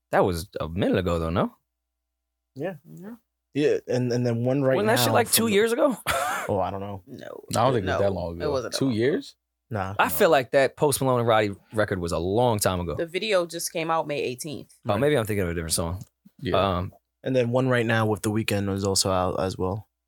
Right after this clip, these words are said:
Speaker 2: Both are
Speaker 1: Okay.
Speaker 2: gonna be in the album.
Speaker 4: Okay, so he got records out there.
Speaker 3: Yeah, he was on, and he was on S N L on the fourteenth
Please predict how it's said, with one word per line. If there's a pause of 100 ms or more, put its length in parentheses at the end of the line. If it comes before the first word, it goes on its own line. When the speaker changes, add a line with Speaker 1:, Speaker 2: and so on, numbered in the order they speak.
(120)
Speaker 2:
Both
are
Speaker 1:
Okay.
Speaker 2:
gonna
be
in
the
album.
Speaker 4:
Okay,
so
he
got
records
out
there.
Speaker 3:
Yeah, (100)
he
was
on,
and
he
was
on
S
N
L
on
the
fourteenth